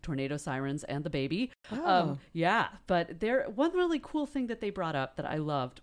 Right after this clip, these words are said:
Speaker 1: was that the, they, they pointed out that they're dealing with a global community and there are a lot of different cultures coming to the table, and they have different communication styles. And I'm just gonna quote directly, "Without the benefit of facial expressions and body language,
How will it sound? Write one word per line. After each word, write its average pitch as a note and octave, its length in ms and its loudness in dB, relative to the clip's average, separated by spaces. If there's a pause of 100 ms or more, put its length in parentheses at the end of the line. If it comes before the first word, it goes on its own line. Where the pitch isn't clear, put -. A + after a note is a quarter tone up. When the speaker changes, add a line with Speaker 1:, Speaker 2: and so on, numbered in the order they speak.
(120)
Speaker 1:
was D3 500 -2 (460)
that D#3+ 400 2 (120)
the, G3+ 240 -4 (100)
they, A3 200 2
they G#3 120 0
pointed D4+ 280 0
out G#3 240 0
that F3+ 260 0
they're F3 240 2
dealing A3+ 340 0
with C#4 100 0
a - 20 -2
global E3+ 320 -2
community E3+ 560 -4 (560)
and F3+ 200 -4
there F3+ 100 2
are - 20 0
a F3 80 0
lot G3 180 2
of D4+ 80 0
different C#4 300 -4
cultures F3+ 460 -6
coming D#3+ 280 -2
to - 100 -14
the G3+ 80 -10
table, D#3 440 -4 (500)
and D#3 100 -4
they E3 80 2
have D#3 140 -2
different F3 300 -6
communication D#3 640 -4
styles. - 500 -14 (380)
And D#3 360 -2 (160)
I'm F3 140 -2
just - 140 -8
gonna E3+ 140 -4
quote F#3+ 220 -2
directly, F3 300 0
"Without F3 420 -2
the A3+ 60 -4
benefit F3+ 640 -4
of D#3 320 -4
facial G3+ 440 -6
expressions D3 580 -6
and C#3+ 160 -6
body B3 320 -2
language, C#3 460 -2